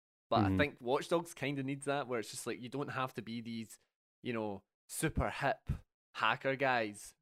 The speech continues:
Speaker 1: bunch of hacker bros
Speaker 2: <laughs>
Speaker 1: taking on the world, sticking it to the man. Like, it's very, I feel like it's getting a bit tired at this point, you know, when you're three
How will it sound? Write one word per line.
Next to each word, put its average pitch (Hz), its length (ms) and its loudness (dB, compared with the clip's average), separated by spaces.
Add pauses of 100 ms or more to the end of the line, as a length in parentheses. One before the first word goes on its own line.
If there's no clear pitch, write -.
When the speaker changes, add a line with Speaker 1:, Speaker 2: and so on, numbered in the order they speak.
(240)
Speaker 1:
bunch 127 180 -4
of 117 60 -6
hacker 123 380 2
bros 127 340 2
Speaker 2:
<laughs> - 160 2
Speaker 1:
taking 135 300 0
on 117 140 -4
the 117 80 -6
world, 117 340 0 (240)
sticking 131 340 -4
it - 120 -10
to 120 60 -12
the 107 100 -6
man. 110 340 -4 (260)
Like, 127 160 -4
it's 113 140 -8
very, 135 400 2 (160)
I - 20 -12
feel 165 140 2
like 165 140 0
it's 135 80 -8
getting 131 140 0
a 117 80 -2
bit - 100 -4
tired 117 420 0 (480)
at 107 160 -2
this 113 160 -4
point, 104 320 -6 (100)
you 123 80 -8
know, 113 80 -6
when 107 160 -6
you're 104 120 -8 (120)
three 107 320 -8